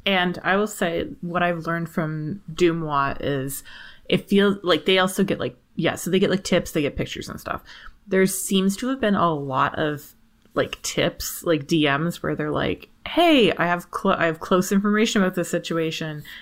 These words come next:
They definitely were living together, and he definitely texted her, or he definitely texted her, you know, saying, 'We're not together anymore. I'm with Katie Holmes.'" And so far, to the best of my recollection,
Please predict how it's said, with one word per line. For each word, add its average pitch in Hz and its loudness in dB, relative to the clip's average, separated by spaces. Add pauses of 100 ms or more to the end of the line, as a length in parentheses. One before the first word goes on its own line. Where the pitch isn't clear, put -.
(120)
They 151 2
definitely 190 2
were 214 4
living 226 2
together, 233 0
and 156 0
he 143 -4
definitely 190 4
texted 190 0
her, 175 2 (120)
or 175 4
he 165 -4 (120)
definitely 180 2
texted - -4
her, 156 0 (140)
you 156 -2
know, 143 -2
saying, 143 -2
'We're 156 -2
not 147 -2
together 156 2
anymore. 147 -2
I'm 147 -2
with 147 -4
Katie 143 0
Holmes.'" - -4 (420)
And 170 2
so - 2
far, 185 2
to 165 -2
the 156 2
best 147 -4
of 160 -6
my 147 -4
recollection, 131 -10